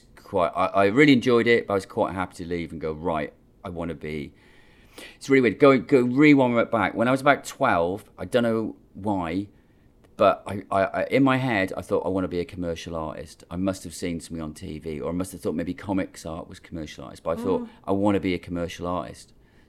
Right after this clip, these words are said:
Speaker 1: So, I mean, and that's
Speaker 2: It's interesting,
Speaker 1: kind of
Speaker 2: isn't it? 'Cause often
Speaker 1: Yeah.
Speaker 2: that's, and that phrase almost has died away, I suppose, now,
Speaker 1: Mm.
Speaker 2: isn't it? It's sort of
Speaker 1: I suppose
Speaker 2: illustrator or designer, but
Speaker 1: Yeah,
Speaker 2: at
Speaker 1: I suppose
Speaker 2: that time
Speaker 1: that
Speaker 2: it would have been
Speaker 1: Yeah, I suppose that would have been, it would have been illustrator, right? Right? We've been
Speaker 2: Yeah.
Speaker 1: an illustrator, and commercial artist, someone is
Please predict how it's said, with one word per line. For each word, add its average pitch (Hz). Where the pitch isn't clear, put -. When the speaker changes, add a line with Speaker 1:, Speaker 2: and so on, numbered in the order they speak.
Speaker 1:
So, 76
I 82
mean, 76
and 82
that's -
Speaker 2:
It's -
interesting, 185
Speaker 1:
kind 196
of 196
Speaker 2:
isn't 185
it? -
'Cause 202
often 240
Speaker 1:
Yeah. 175
Speaker 2:
that's, 104
and 233
that 285
phrase 262
almost 196
has 170
died 185
away, 175
I 143
suppose, 135
now, 143
Speaker 1:
Mm. 190
Speaker 2:
isn't 87
it? -
It's -
sort 156
of 143
Speaker 1:
I 143
suppose 131
Speaker 2:
illustrator 175
or -
designer, 165
but 185
Speaker 1:
Yeah, 175
Speaker 2:
at 120
Speaker 1:
I 135
suppose 139
Speaker 2:
that -
time 120
Speaker 1:
that 185
Speaker 2:
it 175
would 196
have 190
been 156
Speaker 1:
Yeah, 240
I 196
suppose 139
that 120
would 120
have 104
been, 117
it 110
would 110
have 98
been 101
illustrator, 85
right? 92
Right? 98
We've 95
been 95
Speaker 2:
Yeah. 98
Speaker 1:
an -
illustrator, 95
and 78
commercial 92
artist, 90
someone 90
is 80